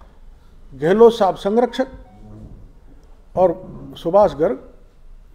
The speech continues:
कोऑर्डिनेटर नेशनल। अब ये कह रहे हैं लेवल द्वितीय में, अ, पेपर लीक नहीं हुआ, तो लेवल द्वितीय का पेपर लीक हुआ है क्रमांक तिरासी पर, चौरासी पर, एक सौ छः पर, एक सौ दस पर, एक सौ नौ पर।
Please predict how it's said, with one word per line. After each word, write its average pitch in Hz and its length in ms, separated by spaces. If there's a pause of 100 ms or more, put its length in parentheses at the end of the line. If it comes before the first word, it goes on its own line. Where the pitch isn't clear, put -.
(160)
कोऑर्डिनेटर 220 600 (560)
नेशनल। 165 420 (1160)
अब 214 120
ये 247 80
कह 247 140
रहे 240 120
हैं 233 60
लेवल 233 260
द्वितीय 214 320
में, 226 160
अ, 202 160 (1300)
पेपर 170 220
लीक 185 240
नहीं 180 160
हुआ, 180 120
तो 175 120
लेवल 202 340
द्वितीय 226 280
का 240 100
पेपर 233 340
लीक 226 260
हुआ 185 240
है 208 340 (1600)
क्रमांक 208 460
तिरासी 185 600
पर, 196 440
चौरासी 180 500
पर, 196 480
एक 160 140
सौ 165 160
छः 170 240
पर, 185 360
एक 147 120
सौ 156 140
दस 160 260
पर, 190 420
एक 151 120
सौ 170 140
नौ 196 200
पर। - 180